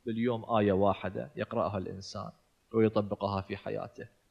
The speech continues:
في بعض الروايات عن رسول الله صلى الله عليه وآله أنه: "حاسبوا أنفسكم قبل أن تحاسبوا، وزنوها قبل أن توزنوا"، أنه واحد يخليه لفت فترة، خمس دقائق،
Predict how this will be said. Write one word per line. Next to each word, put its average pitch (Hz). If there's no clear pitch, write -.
في 113
بعض 104
الروايات 101
عن 104
رسول 98
الله 101
صلى 95
الله 95
عليه 98
وآله 110
أنه: 113
"حاسبوا 110
أنفسكم 101
قبل 101
أن 95
تحاسبوا، 110
وزنوها 107
قبل 104
أن 107
توزنوا"، 160
أنه 180
واحد 196
يخليه 175
لفت 147
فترة، 170
خمس -
دقائق، 101